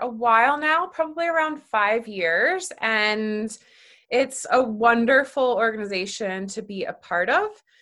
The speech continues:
It's also a very strenuous certification to receive. It took at least a few months and a number of phone <laughs> calls with their staff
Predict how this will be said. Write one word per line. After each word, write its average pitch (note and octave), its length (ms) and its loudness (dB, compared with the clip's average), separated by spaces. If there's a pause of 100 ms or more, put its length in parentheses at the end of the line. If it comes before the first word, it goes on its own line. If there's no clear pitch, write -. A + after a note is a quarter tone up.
(220)
It's A#3+ 220 0
also A#3 480 2
a A3+ 120 2
very G#3+ 360 2
strenuous G3 1400 -2 (400)
certification G3 840 -4
to F#3 180 -12
receive. E3 1040 -12
It F#3+ 240 -4
took A3 300 -6
at F#3+ 100 -4
least B3 340 -4
a C#4 80 -4
few A#3 280 -8
months G3 600 -4 (100)
and F#3 520 -2 (180)
a G3+ 80 -4
number G3+ 460 2
of G3+ 160 2
phone F#3+ 280 -2
<laughs> - 20 -6
calls G3+ 420 0
with G#3 200 -8
their G3 200 0
staff F#3 640 0